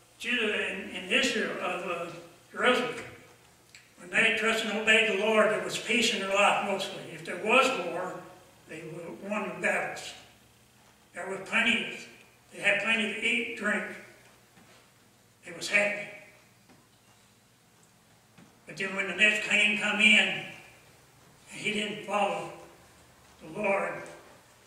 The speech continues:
they, they had war, they lost it,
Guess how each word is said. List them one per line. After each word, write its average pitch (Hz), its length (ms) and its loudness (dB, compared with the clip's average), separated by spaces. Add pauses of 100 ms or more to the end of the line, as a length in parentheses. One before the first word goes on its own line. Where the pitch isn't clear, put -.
(100)
they, 151 100 -8 (340)
they 165 100 -10
had 160 420 -6
war, 214 380 4 (160)
they 156 260 -10
lost 208 300 4
it, 220 120 -2